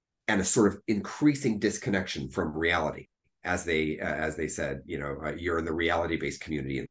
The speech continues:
we're just going to do what we do, right? And you'll just have to learn from that." Um, and then, of course, Iraq happens, and, and then, you know, turns out that reality bites.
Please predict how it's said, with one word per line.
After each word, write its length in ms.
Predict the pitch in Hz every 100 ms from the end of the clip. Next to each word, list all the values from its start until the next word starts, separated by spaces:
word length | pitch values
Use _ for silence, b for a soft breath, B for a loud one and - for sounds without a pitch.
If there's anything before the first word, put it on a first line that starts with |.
| _
we're 160 | 80 80
just 140 | 78
going 160 | 82 67
to 40 |
do 200 | 67 73
what 120 | 65
we 120 | 67 65
do, 240 | 67 - -
right? 260 | 71 78 -
And 100 | 71
you'll 120 | 71
just 180 | 73 76
have 100 | -
to 100 | 71
learn 200 | 73 67
from 140 | -
that." 1600 | - - _ _ _ _ - - - - _ _ _ _ _ _ 107
Um, 640 | 101 95 92 90 90 - _ _ -
and 180 | 80
then, 60 | 78
of 100 | 76
course, 360 | 90 69 - 85
Iraq 300 | 82 64 -
happens, 440 | - 57 55 - 60
and, 280 | 60 - - _ _ -
and 160 | - 62
then, 280 | 62 58 - - _ _
you 100 | 71
know, 140 | - - _ _ _ -
turns 240 | 85 71
out 220 | 67 -
that 120 | -
reality 380 | 71 64 - -
bites. 500 | 65 67 - - -